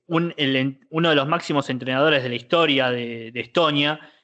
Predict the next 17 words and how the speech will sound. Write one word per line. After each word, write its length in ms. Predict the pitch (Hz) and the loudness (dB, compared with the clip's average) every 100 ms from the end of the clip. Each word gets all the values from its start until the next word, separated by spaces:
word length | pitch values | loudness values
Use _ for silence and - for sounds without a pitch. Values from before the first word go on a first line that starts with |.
| _ | _
que 180 | - 127 | -6 -4
no, 180 | 135 147 | -2 -2
oh, 400 | 123 123 - _ | -2 -4 -6 _
no 220 | 135 127 | -12 -10
me 80 | 131 | -6
digan, 340 | 135 135 131 - | -4 -4 -4 -10
"Es 160 | 139 143 | -10 -4
importante", 460 | 135 156 151 151 | 0 0 -2 -6
no, 640 | 175 208 214 226 214 - _ _ _ _ _ | -2 2 2 2 -2 -20 _ _ _ _ _
pero 260 | 220 196 190 | 0 2 0
sí 200 | - 214 | 0 0
marcan 380 | 208 196 170 170 | 2 2 0 0
cosas, 460 | 185 165 185 185 - - _ _ | -2 0 -2 -2 -8 -20 _ _
que 180 | - 143 | -6 -4
es 180 | 147 165 | -4 -4
Martin 500 | 143 143 160 160 156 | -2 0 0 -2 0
Reim, 360 | 175 165 180 | 0 0 -6